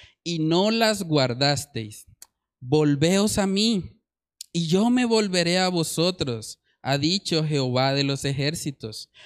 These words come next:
Mas dijisteis, ¿en qué hemos de volvernos? ¿Robará el hombre a Dios? Pues vosotros me habéis robado. Y dijisteis, ¿en qué te hemos robado? En vuestros diezmos y ofrendas.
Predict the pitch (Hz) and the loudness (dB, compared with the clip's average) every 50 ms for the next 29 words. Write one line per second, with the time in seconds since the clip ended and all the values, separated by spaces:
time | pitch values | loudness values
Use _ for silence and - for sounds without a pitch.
0 | - - - 131 151 165 170 165 160 147 156 156 147 - - 202 202 - - - | -20 -8 -2 0 2 2 2 2 0 0 2 2 2 2 2 2 2 2 0 -2
1 | - 139 127 123 117 110 - - _ _ - 151 143 139 139 - - - 170 180 | -2 -2 -2 -2 -4 -6 -10 -12 _ _ 0 0 0 0 -4 -6 -4 -2 0 2
2 | 202 208 214 226 - 165 175 175 175 180 175 175 170 160 160 151 143 131 131 127 | 2 2 2 0 0 0 2 2 2 0 0 -2 -2 0 0 0 2 2 0 0
3 | 120 120 127 123 123 123 123 131 147 175 240 - - - - - _ _ _ _ | 0 0 0 0 0 -2 -4 -4 -4 -4 -6 -8 -12 -16 -18 -20 _ _ _ _
4 | _ _ - - _ _ _ _ _ _ _ _ - 127 127 143 139 127 131 127 | _ _ -20 -20 _ _ _ _ _ _ _ _ -6 -2 0 2 2 2 2 0
5 | 123 117 123 131 139 147 147 143 147 147 147 151 151 147 147 151 151 147 151 151 | 0 0 0 0 0 2 2 0 0 0 0 0 2 2 2 2 2 2 2 2
6 | 180 220 - - - - - _ _ _ _ _ _ _ _ _ _ _ - - | 0 -2 -6 -10 -14 -18 -20 _ _ _ _ _ _ _ _ _ _ _ 0 2
7 | 160 156 147 135 - - - 143 135 143 131 - - - 139 175 220 - 180 170 | 2 2 2 0 -2 -6 -6 -4 -2 -2 -2 -2 -2 -2 0 0 0 0 -2 -2
8 | 165 147 - 160 156 147 143 139 139 139 139 123 135 131 131 127 123 131 143 160 | -2 -2 -2 0 0 0 0 0 0 0 -2 -2 -2 -2 0 2 2 2 2 2
9 | 170 143 110 110 107 _ _ _ _ _ _ _ _ _ - 160 165 160 156 151 | 0 -2 -4 -6 -12 _ _ _ _ _ _ _ _ _ -4 -2 -2 0 0 0
10 | 147 - - 196 214 208 - - - 135 127 120 120 117 - - - _ _ _ | 0 0 0 0 0 0 -2 -4 -4 -4 -6 -4 -6 -8 -10 -12 -14 _ _ _
11 | _ _ - 151 156 147 143 151 - 180 208 214 - 226 214 202 196 190 190 180 | _ _ -2 -2 -2 -2 -2 -2 0 0 0 0 0 2 2 2 2 0 0 -2
12 | 185 175 165 147 143 131 131 135 143 147 139 127 123 123 120 131 139 156 - _ | -2 -2 0 0 0 2 2 2 2 2 2 0 0 0 -2 -2 -4 -6 -10 _
13 | _ _ _ - 127 127 127 127 127 127 - - - 120 117 113 117 120 127 135 | _ _ _ -8 -6 -4 -2 -2 -2 -4 -4 -6 -6 -6 -4 -4 -4 -2 0 2
14 | 151 160 180 185 180 180 185 180 175 175 180 175 180 175 - - - 131 127 120 | 2 2 0 0 -2 -4 -2 0 0 0 0 -2 -2 -6 -8 -8 -4 -4 -2 -4
15 | 113 - - 123 120 117 110 110 104 104 101 - - | -4 -4 -6 -4 -4 -4 -6 -6 -10 -14 -16 -20 -20